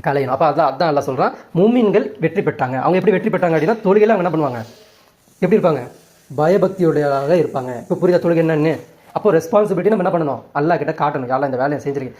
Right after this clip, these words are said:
ஒருவேளை இந்த எல்லாம், இவங்கெல்லாம் என் பேச்சு கேட்க மாட்டாங்கன்னு தெரிஞ்சுச்சுன்னா, "யா அல்லாஹ், இது, இந்த காரியத்தை உன்கிட்டயே ஒப்படைக்கிறேன். நான் கையால தானே இருக்கிறேன், நான் என்னால எதுவுமே பண்ண முடியல. பார், இதெல்லாம் நடக்குது, இந்த தப்புலாம் நடக்குது. நான் வந்து உன்னை, உன்னை கையேந்தி நிக்கிறேன்.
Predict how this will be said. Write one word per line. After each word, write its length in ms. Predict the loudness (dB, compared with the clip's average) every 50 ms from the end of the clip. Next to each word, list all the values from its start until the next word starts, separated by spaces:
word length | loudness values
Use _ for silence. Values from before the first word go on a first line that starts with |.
| -20 -8 -4
ஒருவேளை 440 | -2 2 4 4 4 4 2 0
இந்த 140 | 0 -2 -2
எல்லாம், 240 | -2 0 0 0 0
இவங்கெல்லாம் 260 | 0 -2 -2 -2 -2
என் 80 | -2 -4
பேச்சு 200 | -4 -6 -4 -2
கேட்க 200 | 0 0 2 2
மாட்டாங்கன்னு 280 | 0 0 0 0 0
தெரிஞ்சுச்சுன்னா, 320 | 0 -2 -2 -2 -2 -2 0
"யா 100 | 0 0
அல்லாஹ், 200 | 0 -2 -4 -6 -6
இது, 140 | -6 -6
இந்த 140 | -4 -4 -2
காரியத்தை 380 | -2 -2 -2 -4 -4 -4 -4 -4
உன்கிட்டயே 200 | -2 0 0 0
ஒப்படைக்கிறேன். 340 | 2 0 -2 -4 -6 -10 -14 -18 _ _ _ _ _ _
நான் 140 | -4 -4 -2
கையால 360 | -2 0 0 0 0 0 0
தானே 160 | 0 -2 -2
இருக்கிறேன், 280 | -4 -4 -6 -8 -10 -8
நான் 140 | -4 -2 0
என்னால 260 | 0 0 0 0 0
எதுவுமே 280 | 0 0 0 -2 -2 -2
பண்ண 180 | 0 0 0
முடியல. 340 | 0 0 -2 -2 -4 -4 -6 -10 -16 -20 _ _
பார், 220 | -2 0 0 0 -2
இதெல்லாம் 240 | -2 -2 -2 -2
நடக்குது, 280 | -2 -2 -2 -2 -4 -4
இந்த 220 | -4 -4 -6 -6
தப்புலாம் 220 | -6 -2 -2 0 0
நடக்குது. 360 | 0 0 -2 -2 -4 -6 -8 -6
நான் 180 | -4 -2 -2
வந்து 220 | 0 2 2 2 2
உன்னை, 240 | 2 0 -4 -4 -6
உன்னை 280 | -6 -4 -2 0 0 0
கையேந்தி 360 | 0 0 0 -2 -2 -2 -4
நிக்கிறேன். 200 | -6 -8 -10 -12